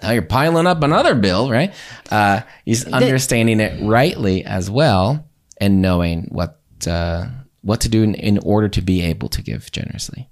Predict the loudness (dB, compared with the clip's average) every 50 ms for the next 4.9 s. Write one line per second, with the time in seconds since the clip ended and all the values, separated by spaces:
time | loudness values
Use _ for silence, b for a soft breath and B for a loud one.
0 | _ _ 2 4 4 6 6 4 2 0 -2 -6 B B B B B B -2 0
1 | 2 2 4 4 4 6 4 4 4 4 4 4 2 2 0 -2 -2 -2 0 0
2 | 0 0 2 0 -2 -2 0 0 0 2 2 0 -2 -4 -2 0 2 2 4 2
3 | 2 0 -4 -8 -8 -6 -4 -2 -2 0 0 0 -2 -2 -2 -4 -4 -4 -4 -4
4 | -6 -6 -10 -12 _ -8 -6 -4 -4 -4 -4 -4 -4 -6 -6 -8 -10